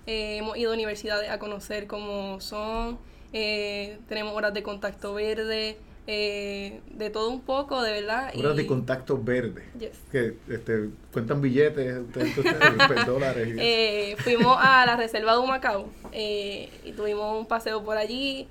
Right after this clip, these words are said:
Speaker 1: Fuimos hace poco a un santuario de perros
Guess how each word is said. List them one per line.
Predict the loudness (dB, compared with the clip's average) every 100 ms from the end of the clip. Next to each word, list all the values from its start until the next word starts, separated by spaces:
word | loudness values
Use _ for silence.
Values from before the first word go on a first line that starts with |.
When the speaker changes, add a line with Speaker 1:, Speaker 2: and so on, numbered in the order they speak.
| -18 -18 -4
Speaker 1:
Fuimos | -2 0 0 0 -2
hace | -4 -4
poco | -2 -2 -2
a | -2
un | -2
santuario | -4 -6 -2 0 0
de | 0 -2 -2 -4 -12 -4
perros | -2 0 -2 -4